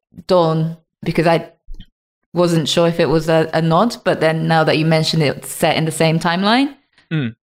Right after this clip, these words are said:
Speaker 1: Bride girl, the young Margot Robbie,
Speaker 2: Mm.
Speaker 1: says she, she's really pissed off. And she's like, "Can somebody explain to me why girls in scary films, uh, fall down and l-,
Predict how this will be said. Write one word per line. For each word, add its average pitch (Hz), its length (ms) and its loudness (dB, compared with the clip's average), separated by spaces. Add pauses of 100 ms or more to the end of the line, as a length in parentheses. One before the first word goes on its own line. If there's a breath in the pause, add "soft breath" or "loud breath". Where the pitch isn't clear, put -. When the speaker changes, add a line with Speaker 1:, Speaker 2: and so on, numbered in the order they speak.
(200)
Speaker 1:
Bride 175 400 0
girl, 151 440 0
the 151 520 2 (100)
young 156 320 0
Margot 151 500 0 (100)
Robbie, 160 520 0 (440)
Speaker 2:
Mm. 139 120 2
Speaker 1:
says 147 260 0 (140)
she, 165 180 0
she's 156 240 0
really 160 200 4
pissed - 300 -2
off. 165 440 -2
And 180 100 0
she's - 140 -4
like, 147 260 -4 (320 loud breath)
"Can 311 160 2
somebody 359 340 2
explain 262 500 0
to 311 80 -2
me 311 120 -4
why 220 300 2
girls 226 320 0
in 233 100 6
scary 208 380 0
films, 208 600 2 (220)
uh, 170 320 2
fall 202 240 0
down 180 240 2
and 175 380 -2
l-, - 40 -20